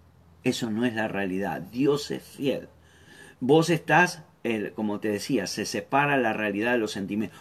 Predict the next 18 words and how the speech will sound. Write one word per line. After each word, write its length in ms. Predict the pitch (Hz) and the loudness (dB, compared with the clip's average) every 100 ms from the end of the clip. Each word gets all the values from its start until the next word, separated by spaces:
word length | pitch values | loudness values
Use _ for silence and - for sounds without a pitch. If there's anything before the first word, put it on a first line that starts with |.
| - | -2
Vos 160 | 127 - | -2 0
estás 240 | 139 147 | -2 -2
sintiendo 1000 | - 147 135 127 123 180 240 202 131 107 | -2 4 6 6 4 2 2 4 4 4
la 140 | 101 | 2
depresión, 720 | 98 98 101 98 160 175 220 226 - - - | 0 0 -2 -2 0 0 0 -6 -16 -20 -12
entonces 420 | 110 110 120 127 123 | -4 0 0 0 0
no 160 | 107 | -2
podés 320 | 104 107 110 | -2 0 0
ver 160 | 104 95 | -2 -2
la 200 | 95 87 | -2 -4
realidad. 580 | - 85 80 78 71 - - - - - | -4 -4 -2 -4 -6 -10 -20 -20 -20 2
Pero 240 | 139 110 | 4 6
la 160 | 110 107 | 4 0
realidad 640 | 104 104 101 107 127 151 - _ | 0 0 0 0 0 0 -6 _
es 140 | 113 - | -12 -8
que 180 | 98 | -6
Dios 560 | 85 113 147 101 - - _ _ _ _ _ _ | -4 2 2 2 -6 -18 _ _ _ _ _ _
quiere 480 | 127 104 82 80 | 0 2 0 -8